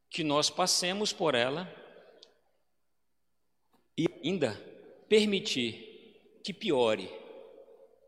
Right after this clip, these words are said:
Pode. Deus pode. A questão não é essa. A questão é:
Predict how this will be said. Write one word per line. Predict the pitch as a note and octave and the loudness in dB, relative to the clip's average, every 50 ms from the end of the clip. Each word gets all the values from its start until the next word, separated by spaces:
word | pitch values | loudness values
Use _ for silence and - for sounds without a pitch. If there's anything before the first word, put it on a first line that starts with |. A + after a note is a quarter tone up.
| _ _ _ _ _ | _ _ _ _ _
Pode. | - D#3+ C3+ A2 F#2+ F2+ - - - - - - - - - - - - - - - - - - _ _ _ - - - - _ _ | 2 2 2 2 0 -4 -6 -8 -8 -10 -12 -16 -18 -20 -20 -20 -20 -20 -20 -20 -20 -20 -20 -20 _ _ _ -20 -20 -20 -20 _ _
Deus | - A2 B2 C#3+ - | -8 -6 -4 -2 -2
pode. | - - - A#2 G2 F2+ F2+ - - - - - - - | -4 -4 -6 -8 -8 -8 -8 -10 -12 -12 -12 -16 -14 -10
A | - - | -10 -6
questão | - A3+ G3 - - - A3 A3+ | -6 -4 -6 -4 -4 -4 -4 -4
não | A3+ A3+ A3 | -4 -4 -2
é | G3 D#3 | -2 -2
essa. | B2+ B2 A#2 - - - - - - - - - - - - - - - - - - - | -4 -2 -4 -4 -6 -6 -8 -14 -20 -20 -20 -20 -20 -20 -20 -20 -20 -20 -20 -20 -20 -8
A | - - E3 | -8 -8 -4
questão | - - G#3+ - - - - - B3 B3+ A3+ F3 | -2 -2 0 0 0 0 0 -2 -2 0 2 2
é: | C3 A2 | 2 2